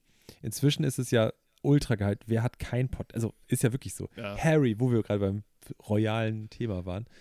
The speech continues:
Speaker 2: Nein,
Speaker 1: Harry
Speaker 2: hat auch einen.
Speaker 1: hat auch einen Podcast. <laughs>
Speaker 2: Gibt's das?
Speaker 1: Also, weißt du, ist ja,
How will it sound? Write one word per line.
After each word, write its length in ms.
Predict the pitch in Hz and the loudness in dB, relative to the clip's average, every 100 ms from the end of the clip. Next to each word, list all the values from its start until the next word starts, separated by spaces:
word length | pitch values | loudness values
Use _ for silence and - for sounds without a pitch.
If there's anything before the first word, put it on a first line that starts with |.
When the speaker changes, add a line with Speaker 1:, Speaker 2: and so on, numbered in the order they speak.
| - - | -20 -8
Speaker 2:
Nein, 200 | 123 117 | -4 2
Speaker 1:
Harry 220 | 147 147 139 | 4 4 2
Speaker 2:
hat 20 | |
auch 60 | 107 | 0
einen. 140 | 90 - _ _ _ | -12 -20 _ _ _
Speaker 1:
hat 240 | - - | -6 -4
auch 180 | 160 160 | 0 0
einen 80 | 143 | 0
Podcast. 680 | - 92 - 98 120 - - - - - - _ - | 0 -4 -2 2 2 4 0 -2 -8 -12 -16 _ -14
<laughs> 560 | 123 - - - - | -12 -14 -20 -20 -20
Speaker 2:
Gibt's 240 | - 110 - | -20 -18 -18
das? 380 | 107 - - _ _ _ _ _ _ _ _ - _ - | -20 -20 -20 _ _ _ _ _ _ _ _ -20 _ -8
Speaker 1:
Also, 360 | 107 110 104 - _ _ _ | 0 2 2 -2 _ _ _
weißt 280 | - 120 143 | 0 0 0
du, 100 | - - | -4 -10
ist 160 | - 135 | -8 4
ja, 280 | 135 123 | 6 6